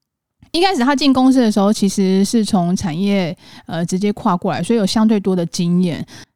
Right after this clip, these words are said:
从台湾的产品专员到亚太区的，呃，类似像产品专员再更高一阶的，呃，产品资源的专员类型。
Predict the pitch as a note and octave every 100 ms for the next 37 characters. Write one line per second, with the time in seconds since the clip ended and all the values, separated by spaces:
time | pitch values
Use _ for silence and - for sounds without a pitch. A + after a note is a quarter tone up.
0 | _ - C4 C4 B3+ C#4+ B3+ A3+ A#3 G#3+
1 | F#3+ G#3+ G3 F#3+ A#3 G#3+ F#3 A3 F#3 -
2 | C#4+ B3 - A3+ G#3 F#3+ E3+ D3+ - A#2
3 | F2 - A3+ A3+ B3 A3 A#3+ G#3 F#3 F3+
4 | - A3 G#3 A3 G#3 F#3 A3 G#3 A3 G3+
5 | F#3+ F#3 F#3 F#3 E3+ D3 F#2+ - - C#3
6 | D2 - - G#3+ F#3+ C3+ - G3+ G3+ D3+
7 | A2+ - G#2+ E2+ A#3+ - G#3 G3+ D#3+ F#3+
8 | C4 G#3 F3+ - -